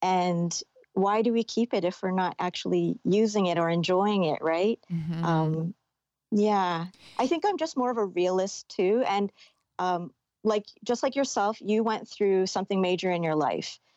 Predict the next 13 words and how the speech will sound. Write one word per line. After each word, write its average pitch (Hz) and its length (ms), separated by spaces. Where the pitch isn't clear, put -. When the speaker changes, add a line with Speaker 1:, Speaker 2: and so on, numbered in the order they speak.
Speaker 1:
as 190 220
did 190 160
I. 185 200
And 180 180
that 190 180
was 196 140
kind 190 180
of 190 80
like 175 220
the 185 220
push - 540
to 196 120
realize 170 800